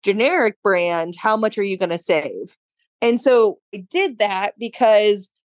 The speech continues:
that's what I had to deal with when I was in college and on my own and had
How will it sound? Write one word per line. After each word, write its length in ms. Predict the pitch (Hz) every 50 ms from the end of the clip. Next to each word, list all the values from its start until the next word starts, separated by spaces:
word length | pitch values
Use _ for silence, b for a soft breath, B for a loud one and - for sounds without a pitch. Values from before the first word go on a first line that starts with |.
| _ _ _
that's 360 | - 202 240 262 311 330 -
what 80 | 294 254
I 160 | 247 262 262
had 200 | 262 254 226 202
to 60 | 202
deal 320 | 185 165 190 202 202 190
with 140 | 185 180 185 -
when 340 | 180 185 190 185 175 180 175 - -
I 180 | 170 180 196 196
was 180 | 196 196 165
in 100 | 180 175
college 540 | 165 - 175 160 156 151 139 139 151 - - -
and 140 | - 208 202
on 160 | 190 190 190
my 240 | 185 180 175 175 170
own 360 | 170 165 165 160 160 160 160 _ _ _ _ _ _ _
and 340 | - 202 202 190 185 185 196
had 380 | 196 214 190 185 180 180 -